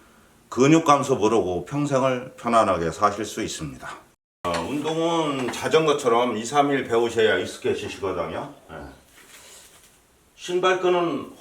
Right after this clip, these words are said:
헐렁하게 하셔야 발도 편하고 운동도 잘 되는 거예요. 그리고 유산소 운동은 똑바로 앉아있는 상태에서 하시면 돼요. 이렇게. 텔레비전 보시면서, 네, 재밌게 하시면 돼요. 그리고 운동 속도는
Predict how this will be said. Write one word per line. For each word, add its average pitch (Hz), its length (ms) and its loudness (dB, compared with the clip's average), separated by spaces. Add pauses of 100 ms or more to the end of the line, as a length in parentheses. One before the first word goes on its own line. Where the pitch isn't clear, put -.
(100)
헐렁하게 185 560 2
하셔야 113 680 2
발도 131 440 -2
편하고 131 540 -4
운동도 110 420 -6
잘 - 220 -14
되는 90 200 -6
거예요. 69 260 -10 (840)
그리고 165 240 -4
유산소 160 460 0
운동은 151 360 0
똑바로 - 380 2
앉아있는 143 480 0
상태에서 117 500 -4
하시면 117 280 -10
돼요. 80 200 -6
이렇게. 76 300 -12 (1400)
텔레비전 185 440 4
보시면서, 143 720 0 (540)
네, 92 160 -8
재밌게 185 520 0
하시면 131 500 0
돼요. 73 160 -14 (960)
그리고 160 240 -8
운동 185 340 0
속도는 180 540 0